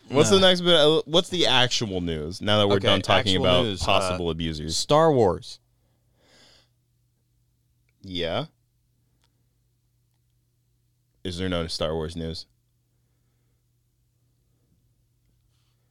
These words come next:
Speaker 1: Oh, hold on. You're doing physical comedy on a audio podcast.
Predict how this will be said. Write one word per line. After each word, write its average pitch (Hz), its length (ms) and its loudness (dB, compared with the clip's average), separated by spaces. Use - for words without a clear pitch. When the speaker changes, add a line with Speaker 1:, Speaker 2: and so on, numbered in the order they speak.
Speaker 1:
Oh, 90 320 0
hold 90 200 -4
on. 90 260 -4
You're 101 120 -6
doing 95 260 -4
physical 101 440 -6
comedy 98 580 -4
on 90 160 -2
a 80 260 -6
audio 92 400 0
podcast. 87 800 -4